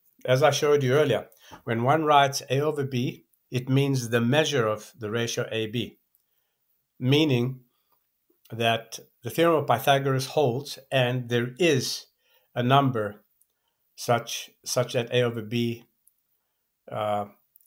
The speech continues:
squared will equal to K squared, where K is, K is this, this part here, okay? So that is true, but, but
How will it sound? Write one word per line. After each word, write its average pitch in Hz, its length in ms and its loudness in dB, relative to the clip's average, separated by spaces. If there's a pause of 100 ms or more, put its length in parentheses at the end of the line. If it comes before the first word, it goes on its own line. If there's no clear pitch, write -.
(320)
squared 135 560 4
will 120 240 -6
equal 127 420 -6
to 117 600 -6 (1700)
K 143 200 4
squared, 107 440 -2
where 117 260 -2
K 127 420 6
is, 113 680 -6 (520)
K 117 320 0
is 110 280 -8
this, - 460 -8 (600)
this 110 140 -10
part 101 300 -2
here, 98 220 -2
okay? 123 300 0 (520)
So 131 440 8 (720)
that 143 260 8
is 160 140 2
true, - 360 0 (260)
but, 131 560 8 (100)
but 117 520 2